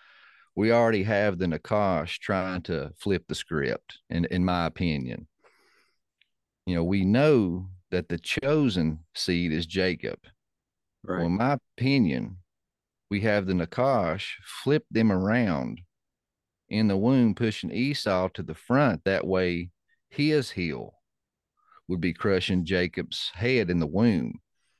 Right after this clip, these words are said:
Speaker 1: and that
Speaker 2: Mm.
Speaker 1: Jacob would be bruising the heel by holding it. Now, that's
Speaker 2: No.
Speaker 1: just conjecture.
Speaker 2: Right.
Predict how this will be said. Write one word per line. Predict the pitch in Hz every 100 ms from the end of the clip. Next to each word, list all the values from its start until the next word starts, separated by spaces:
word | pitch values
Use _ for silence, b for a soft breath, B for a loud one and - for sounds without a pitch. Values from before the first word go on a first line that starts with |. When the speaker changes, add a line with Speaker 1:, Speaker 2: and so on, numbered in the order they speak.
| _ -
Speaker 1:
and | 90
that | 85
Speaker 2:
Mm. | 98
Speaker 1:
Jacob | 98 117 131 - 90 82
would | 87
be | 87
bruising | 78 87 92 95 82 87
the | 85 80
heel | 90 85 78 80 80 82
by | 80 76
holding | 87 101 101 87 60 64
it. | - - _ _ _ _ _ _ _ _ _ _ _ _ _ -
Now, | 90 101
that's | 120
Speaker 2:
No. | 120
Speaker 1:
just | 104
conjecture. | 101 82 90 98 82 - 71 73 85 _ _ _ _ _ -
Speaker 2:
Right. | 101 101 87